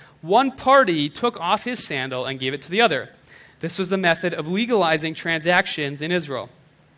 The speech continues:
Okay, it's like, it's like signing a legal document, right? They didn't have paper back then, and they didn't have, you know, ways of processing these legal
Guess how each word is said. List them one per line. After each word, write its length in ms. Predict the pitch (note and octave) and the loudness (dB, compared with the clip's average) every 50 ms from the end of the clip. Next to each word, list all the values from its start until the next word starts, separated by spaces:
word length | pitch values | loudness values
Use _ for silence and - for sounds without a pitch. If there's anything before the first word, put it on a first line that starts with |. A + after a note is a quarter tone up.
| _ - - _ | _ -20 -20 _
Okay, 160 | - D3 D3+ | -2 2 2
it's 120 | F3 - G#3+ | 2 4 2
like, 160 | G3 - - - - - - | 0 0 -4 -18 -20 -20 -10
it's 100 | - - | -4 -2
like 100 | G3 F#3+ | 0 0
signing 380 | - - - G3 G3+ A3 A#3 A#3 | 0 2 2 4 4 4 4 2
a 20 | |
legal 220 | A3 A3+ A3+ G#3+ F#3 | 2 2 2 4 4
document, 500 | F#3 E3 C#3+ - - C#3+ C3 A#2+ A2 - - _ _ _ _ _ - | 4 4 4 2 -2 -6 -8 -8 -10 -12 -18 _ _ _ _ _ -4
right? 200 | C#3 C#3+ E3 E3+ | -2 0 0 2
They 100 | D#3 D#3 | 0 0
didn't 140 | E3+ F3+ G#3 | 0 2 2
have 140 | A3+ A#3 - | 2 2 2
paper 520 | A3+ G#3+ A3 A3 A3 G#3+ G#3+ A3 A3 A3 - - - - - _ - | 0 -2 0 2 2 2 2 2 2 -2 -8 -16 -20 -20 -20 _ 2
back 260 | G3 G#3 G#3+ G#3+ - | 4 4 4 4 2
then, 400 | - G#3 G3+ G3 G3 G3 G3 G3 G3 - - - - - | 0 2 2 4 2 2 0 -2 -6 -14 -20 -20 -18 -8
and 260 | - E3 D#3 D#3 D#3 D#3+ | -4 -2 0 0 0 0
they 80 | D#3 | 0
didn't 220 | D#3 F3+ G#3 F3 E3+ | 0 -2 -2 -2 0
have, 480 | F#3 F#3 F3+ F3 D3+ C#3+ - - - - _ _ _ _ _ _ _ _ _ _ _ - | 2 4 4 4 2 -2 -10 -18 -20 -20 _ _ _ _ _ _ _ _ _ _ _ -10
you 100 | D#3 D3+ | -8 -6
know, 120 | D3 C#3+ | -4 -4
ways 260 | C#3+ D3+ D#3 E3+ E3 E3+ | -2 -2 -2 -2 -2 -2
of 120 | D#3 D#3+ | -4 -6
processing 1040 | - - E3+ D#3 D#3+ E3 - - E3+ D3 C#3 - - D3+ C3+ C3 C3 C3 C3 B2+ C3 - _ - | -4 -4 -2 0 0 -2 -2 -2 -2 -2 -4 -4 -4 -4 -4 -2 -4 -4 -6 -10 -14 -16 _ -10
these 180 | C3+ C3 C3 | -10 -8 -4
legal 280 | C#3 D3 C#3+ C#3 C3+ | -4 -4 -4 -4 -6